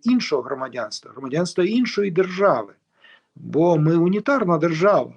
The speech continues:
Це й найбільш логічний висновок, найбільш логічне тлумачення нашої Конституції.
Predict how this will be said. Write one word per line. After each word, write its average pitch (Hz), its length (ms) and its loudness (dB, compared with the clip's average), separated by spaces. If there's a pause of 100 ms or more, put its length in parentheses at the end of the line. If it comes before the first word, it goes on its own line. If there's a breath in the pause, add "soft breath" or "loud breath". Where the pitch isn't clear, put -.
Це 147 180 -2
й - 220 -10 (380)
найбільш 170 640 0 (200 soft breath)
логічний 185 840 0 (320 soft breath)
висновок, 147 720 0
найбільш 147 380 -6
логічне 175 420 0
тлумачення 190 640 2
нашої 160 340 0
Конституції. 175 800 -2